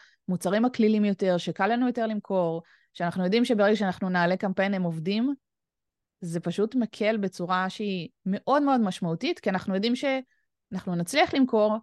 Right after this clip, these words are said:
הדברים יתקדמו, ועדיין יש לנו מלא מלא זמן, כי כל הקמפיין אפשר לתזמן אותו ב-, בכמה ימים, והכל מוכן קדימה,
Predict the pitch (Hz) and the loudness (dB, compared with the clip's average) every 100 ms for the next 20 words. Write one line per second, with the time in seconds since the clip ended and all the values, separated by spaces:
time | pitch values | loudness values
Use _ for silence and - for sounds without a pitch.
0 | _ - 175 175 226 339 - 190 196 240 | _ -8 -4 -2 0 0 0 2 2 2
1 | 226 185 226 269 214 220 240 202 233 214 | -2 0 2 2 2 2 0 -2 -2 -4
2 | 185 170 185 180 175 180 254 262 202 240 | 0 0 0 0 -2 -2 -4 -4 -4 -2
3 | 294 226 202 226 226 220 _ _ _ - | -2 -4 -4 -2 -2 -6 _ _ _ 0
4 | 202 196 180 190 208 190 190 170 156 160 | 2 2 0 0 0 0 -2 0 2 0
5 | 156 160 - 185 175 165 202 285 277 185 | -2 -4 -2 0 0 0 -2 -2 -2 -2
6 | 220 196 180 180 180 175 196 269 339 | -2 -2 -4 -6 -4 -2 0 0 0